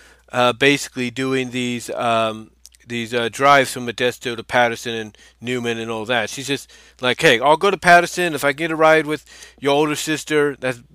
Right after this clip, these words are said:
good enough for her," you know? Um, but yeah, uh, basically she went over there, like I said, on Saturday. They, I coulda gone, but I decided just to stay home and,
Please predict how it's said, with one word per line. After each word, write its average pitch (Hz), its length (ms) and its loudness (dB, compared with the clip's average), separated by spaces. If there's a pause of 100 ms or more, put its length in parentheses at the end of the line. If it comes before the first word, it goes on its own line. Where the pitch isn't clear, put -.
(140)
good 131 160 0
enough 123 180 0
for 110 140 -8
her," 95 200 -8 (500)
you 113 100 -8
know? 101 220 -8 (840)
Um, 139 460 2 (1400)
but 147 160 4
yeah, 165 300 10
uh, 139 340 4
basically 170 420 4
she 160 160 -4
went 160 180 2
over 156 160 2
there, 139 220 4
like 131 180 -2
I - 40 -14
said, 135 180 -2
on 131 140 -2
Saturday. 123 500 0
They, 131 200 -2 (300)
I 175 120 4
coulda 247 200 2
gone, 185 440 6
but 160 140 4
I 160 80 4
decided 156 360 0
just 151 200 -10
to 151 60 -12
stay 147 240 2
home 131 460 -2
and, 120 160 -8